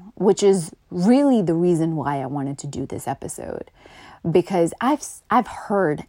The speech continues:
every excuse under the sun, and thank God, not personally, but I've heard just about every excuse under the sun as to why someone's not available, why there are other things that they need to take care of.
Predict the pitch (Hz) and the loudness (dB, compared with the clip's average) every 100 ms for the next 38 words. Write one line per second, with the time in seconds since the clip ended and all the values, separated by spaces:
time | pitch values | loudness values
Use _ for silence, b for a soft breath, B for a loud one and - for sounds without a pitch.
0 | - 190 185 220 180 - - 180 160 - | 0 2 2 0 0 -6 -2 -2 -2 -2
1 | 151 160 143 143 - 123 107 180 - - | -2 -2 -2 -4 -4 -4 -6 -10 -8 -4
2 | 180 160 160 139 123 - 135 - 143 - | 2 2 4 2 0 -2 -4 -4 -6 -8
3 | - - 65 170 160 - B B - 165 | -10 -10 -8 -6 -6 -6 B B -2 0
4 | 175 185 160 - 156 180 156 147 - - | 2 2 0 -2 -6 -4 -2 -2 -2 -4
5 | 170 - 196 165 - - 156 139 135 135 | -4 -2 -4 -4 -12 -8 -6 -6 -8 -8
6 | 135 131 - 117 - _ B B B B | -10 -12 -10 -12 -12 _ B B B B
7 | - 165 151 - - 156 - 123 - - | -2 0 0 -4 -2 0 2 0 -2 -8
8 | B - 156 135 - 156 165 185 175 190 | B 0 2 2 -2 -4 -2 -4 -4 -2
9 | 233 269 254 165 131 101 - - B B | -2 0 -2 -2 -4 -4 -8 -12 B B
10 | - 165 151 156 156 151 - 185 226 - | -4 -2 0 0 0 -2 -4 -4 -4 -4
11 | 170 175 156 165 156 151 139 - 147 - | -6 -6 -8 -6 -6 -6 -10 -8 -12 -10
12 | - 57 - 220 | -12 -10 -12 -14